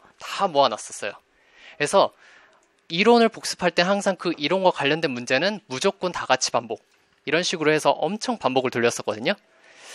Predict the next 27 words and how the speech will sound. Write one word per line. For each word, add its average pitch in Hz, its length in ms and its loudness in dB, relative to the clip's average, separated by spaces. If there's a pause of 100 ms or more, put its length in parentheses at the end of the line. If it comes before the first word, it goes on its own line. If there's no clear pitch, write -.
(280)
그거와 180 360 8
관련된 170 340 2
거는 165 200 2
좀 240 200 0
이따가 190 380 6
더 117 240 6
설명을 165 340 0
드릴게요. 127 480 0 (180)
그리고 135 600 6
단짝 123 380 2
스터디 180 640 2
관련돼서는, 117 800 0 (1300)
어, 113 340 -2
이-, - 160 -16
올해는 196 480 0
제가 123 540 2
진짜 170 640 0 (680)
저랑 147 400 0
마음이 127 320 2
되게 127 180 -12
잘 120 260 -8
맞는 196 340 -2
스터디원을 147 500 -4
구했-, - 420 -6
구했었어요. 117 800 0 (600)
그래서 143 180 -2
사실, 180 480 -2